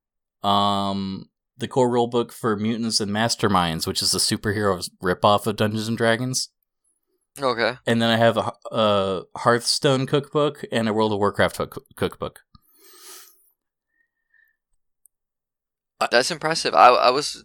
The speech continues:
Speaker 1: I don't have
Speaker 2: not
Speaker 1: any,
Speaker 2: looking at
Speaker 1: like,
Speaker 2: any of
Speaker 1: novels.
Speaker 2: those.
Speaker 1: <laughs>
Speaker 2: I was gonna say, I'm looking at a bunch of fantasy novels. Um, you know, most either Dragonlance or,
Speaker 1: Oh,
Speaker 2: or
Speaker 1: wait, there's one. I got the
Speaker 2: Forgotten
Speaker 1: Bible.
Speaker 2: Realms.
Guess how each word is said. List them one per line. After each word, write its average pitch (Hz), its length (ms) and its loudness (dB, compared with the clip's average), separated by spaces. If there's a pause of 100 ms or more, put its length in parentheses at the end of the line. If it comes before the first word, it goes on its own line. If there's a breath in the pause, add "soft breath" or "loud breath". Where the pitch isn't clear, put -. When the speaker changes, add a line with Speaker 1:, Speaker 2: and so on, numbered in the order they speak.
Speaker 1:
I 135 80 10
don't 175 160 12
have 147 160 12
Speaker 2:
not 104 60 6
Speaker 1:
any, 151 260 8
Speaker 2:
looking - 0 -
at 151 60 8
Speaker 1:
like, 151 100 10
Speaker 2:
any 131 80 2
of - 0 -
Speaker 1:
novels. 131 480 8
Speaker 2:
those. - 100 6
Speaker 1:
<laughs> - 520 -2
Speaker 2:
I - 580 4
was 147 100 6
gonna 208 80 6
say, - 140 8
I'm 151 140 8
looking 240 280 4
at 220 120 10
a 160 40 10
bunch 160 240 2
of 117 100 -6
fantasy 143 500 2
novels. 113 680 0 (600)
Um, 101 540 0 (960)
you 127 140 -2
know, 120 140 2
most 127 340 -2 (180)
either 120 320 0
Dragonlance 110 840 2
or, 107 420 -2
Speaker 1:
Oh, 156 140 6
Speaker 2:
or 104 100 4
Speaker 1:
wait, 123 140 6
there's 123 220 2
one. 98 200 -2
I 107 120 -4
got 117 160 4
the 127 60 4
Speaker 2:
Forgotten 120 240 8
Speaker 1:
Bible. 104 120 -2
Speaker 2:
Realms. 110 300 -4